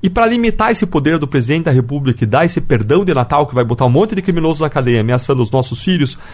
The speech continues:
e as nossas famílias, eu propus uma proposta de emenda à Constituição pra limitar esse perdão de pena a, no máximo, vinte por cento.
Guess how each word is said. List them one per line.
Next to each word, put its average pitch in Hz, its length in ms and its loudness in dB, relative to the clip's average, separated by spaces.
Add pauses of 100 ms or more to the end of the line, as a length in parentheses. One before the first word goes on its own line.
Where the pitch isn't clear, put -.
(100)
e 160 80 0
as 156 100 2
nossas 147 300 -2
famílias, 151 500 2 (380)
eu 180 100 2
propus 185 360 0
uma 185 120 0
proposta 202 460 0
de 165 60 0
emenda 185 260 0
à - 20 0
Constituição 135 560 -4
pra 180 140 -2
limitar 190 420 0
esse 180 140 -4
perdão 156 320 -2
de 139 80 -2
pena 170 400 -2 (240)
a, 156 80 2
no 170 160 2
máximo, 190 720 0 (160)
vinte 170 440 0
por 165 180 -2
cento. 95 360 -2